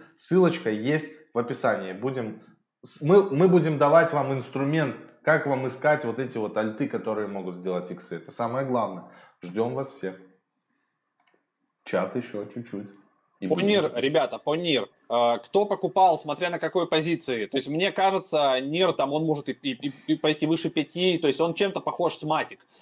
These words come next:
Speaker 2: А, то есть, да, как бы, ну, есть такая схожесть.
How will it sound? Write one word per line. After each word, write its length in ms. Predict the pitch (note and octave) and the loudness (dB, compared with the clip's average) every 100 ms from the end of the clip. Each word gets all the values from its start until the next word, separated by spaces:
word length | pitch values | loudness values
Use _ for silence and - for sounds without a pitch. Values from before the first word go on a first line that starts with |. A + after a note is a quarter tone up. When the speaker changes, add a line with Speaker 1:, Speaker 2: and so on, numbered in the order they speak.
| - | -6
Speaker 2:
А, 160 | A2 G#2+ | -4 -2
то 80 | B2+ | -2
есть, 120 | A#2+ | 0
да, 160 | E3+ | 0
как 200 | E3 C#3 | 0 -2
бы, 260 | B2+ B2 G#2 _ D#3+ | 2 2 0 _ -4
ну, 220 | D3+ A#2+ | -2 0
есть 280 | C#3 C3+ - | 0 0 0
такая 360 | A2+ A2 G#2 | -4 -2 -2
схожесть. 500 | G#2+ F3+ G3 D3+ - | -2 2 2 2 -4